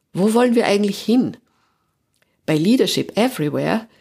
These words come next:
geht's um Eigenverantwortung und Selbstbestimmtheit. Das braucht klare Rahmenbedingungen und klare Ziele, damit auch tatsächlich alle sich produktiv einbringen können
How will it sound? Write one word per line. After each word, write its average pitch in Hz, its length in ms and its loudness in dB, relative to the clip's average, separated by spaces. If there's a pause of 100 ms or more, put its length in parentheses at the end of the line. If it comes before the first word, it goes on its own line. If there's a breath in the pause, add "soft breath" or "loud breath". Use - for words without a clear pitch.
(300 soft breath)
geht's 185 240 2
um 233 200 -2
Eigenverantwortung 180 1040 -2
und 196 120 2
Selbstbestimmtheit. - 1300 -4 (680)
Das - 180 -2
braucht - 300 -6
klare 170 420 0
Rahmenbedingungen 165 1000 -2
und 165 140 -4
klare 202 340 0
Ziele, 240 420 0 (540)
damit 214 320 2
auch 214 80 -4
tatsächlich 226 840 -2
alle 226 280 0
sich 190 260 -4
produktiv 220 640 0
einbringen 196 580 -2
können 170 460 -2